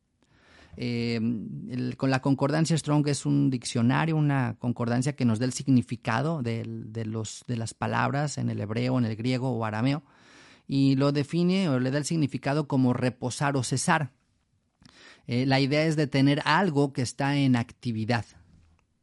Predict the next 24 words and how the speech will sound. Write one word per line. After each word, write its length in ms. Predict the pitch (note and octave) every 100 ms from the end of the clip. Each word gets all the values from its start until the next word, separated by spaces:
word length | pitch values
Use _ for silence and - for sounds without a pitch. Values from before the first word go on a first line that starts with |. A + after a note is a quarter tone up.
| _ _ - -
Y 280 | - D#3 D#3
la 180 | D3 C#3+
palabra 340 | D3+ D#3 D#3+ D3
Shabbat 380 | F3 E3 D#3
se, 120 | - D3
bueno, 340 | C#3 E3 C#3+
se 120 | -
puede 280 | A#2 C3 D3
traducir 560 | B2+ A2+ A2+ - B2+ B2+
de, 240 | B2+ G#2+
de 180 | G#2 G#2+
diferente 540 | G#2+ - A2 A#2+ C3+
manera, 420 | C#3 C3+ A#2 B2 E3+
tiene 320 | B2 A2+ G2+
va-, 260 | G2+ A2 A2
varias 400 | A#2 B2 A#2+ A2+
acepciones. 640 | A2+ G#2+ A#2+ A2+ F3+ - - - - - _
Puede 240 | C3 C3
ser 160 | C3 C3
la 100 | B2+
palabra 380 | A#2+ A#2+ B2+ A#2+
descansar, 920 | A2+ - A2+ A2 A2+ B2+ A2+ F#3+ E3+ _
descanso, 960 | A2+ A#2 - - A#2+ C3 C3 E3+ G#3+ - _ _ _ _ _
parar, 640 | - B2 A2+ A2+ E3 A#3